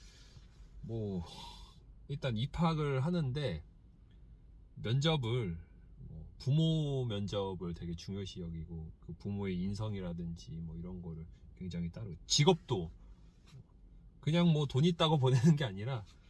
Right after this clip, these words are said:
어, 그런 부모의 직업 같은 것도 이제 따져서 합격 여부를 결정을 하고, 그리고 이제 학교를 만약에 다니게 된다고 하면은, 음, 그런 휴대폰, 뭐 컴퓨터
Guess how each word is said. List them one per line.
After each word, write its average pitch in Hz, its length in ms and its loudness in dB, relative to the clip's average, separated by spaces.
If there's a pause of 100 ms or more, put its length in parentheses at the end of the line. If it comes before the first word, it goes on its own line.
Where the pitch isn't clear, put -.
(400)
어, - 320 -18
그런 101 220 -6
부모의 113 360 0
직업 117 300 0
같은 110 260 -6
것도 95 300 -8
이제 87 160 -8 (840)
따져서 113 640 -4 (440)
합격 143 360 -2
여부를 90 440 -4
결정을 90 460 -10
하고, 120 320 -6 (960)
그리고 101 240 -4
이제 90 100 -2
학교를 123 360 -4
만약에 87 540 -4 (880)
다니게 110 340 -2
된다고 95 460 -4
하면은, 127 540 -2 (640)
음, 87 360 -14 (720)
그런 80 280 -8 (420)
휴대폰, 120 640 -2 (280)
뭐 85 360 -16 (840)
컴퓨터 170 540 -6